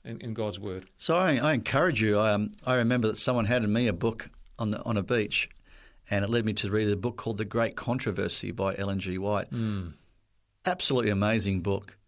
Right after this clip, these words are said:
Speaker 2: You know, I was reading that book and I'm thinking, "This is just not from a normal person."
Speaker 1: Yes.
Speaker 2: And I've written the book,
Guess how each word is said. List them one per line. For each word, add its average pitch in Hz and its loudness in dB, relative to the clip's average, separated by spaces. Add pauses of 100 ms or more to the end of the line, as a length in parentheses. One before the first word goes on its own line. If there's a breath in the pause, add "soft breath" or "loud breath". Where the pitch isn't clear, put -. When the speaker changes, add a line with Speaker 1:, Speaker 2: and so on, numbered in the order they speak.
(380)
Speaker 2:
You 117 -4
know, 104 2
I 160 4
was 120 0
reading 117 2
that 92 2
book 110 0
and 107 -2
I'm 104 0
thinking, 101 -4 (120)
"This - -8
is 90 -8
just - -6
not 98 -8
from 87 -6
a - -8 (640)
normal 98 -2
person." 139 -4 (140)
Speaker 1:
Yes. 101 -6
Speaker 2:
And 110 0
I've 104 2
written 120 2
the 101 2
book, 101 -4